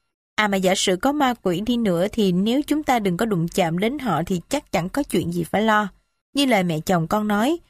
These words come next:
oan hồn ở nhà họ Kha này phần lớn tập trung ở Lạc Nguyệt Hiên. Họ là nam hay nữ gì cũng mặc, mong là họ yên nghỉ, chẳng quấy động ai."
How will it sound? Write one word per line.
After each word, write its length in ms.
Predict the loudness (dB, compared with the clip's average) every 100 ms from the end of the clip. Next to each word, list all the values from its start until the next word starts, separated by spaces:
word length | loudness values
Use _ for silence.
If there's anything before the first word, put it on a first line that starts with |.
| _ _ _
oan 180 | -4 0
hồn 300 | 2 2 2
ở 140 | 0
nhà 180 | 0 2
họ 140 | 2 0
Kha 180 | -2 -2
này 240 | 0 0
phần 260 | 0 0 2
lớn 220 | 0 0
tập 260 | -2 -2 -2
trung 140 | -2
ở 160 | -2 0
Lạc 220 | 0 0
Nguyệt 160 | -2 -2
Hiên. 280 | 0 0 0 -6 _ _ _ -2
Họ 100 | 0
là 180 | 2 0
nam 240 | 0 0
hay 160 | 0 0
nữ 180 | 0 -2
gì 200 | 0 0 0
cũng 240 | -2 0
mặc, 180 | 0 -2 _ _
mong 200 | -2 0
là 80 | 0
họ 200 | -2 -4 -2
yên 240 | -2 0
nghỉ, 320 | 0 -2 -4 -2
chẳng 260 | -2 0 -2
quấy 240 | -4 -2 0
động 220 | 0 0
ai." 300 | 0 0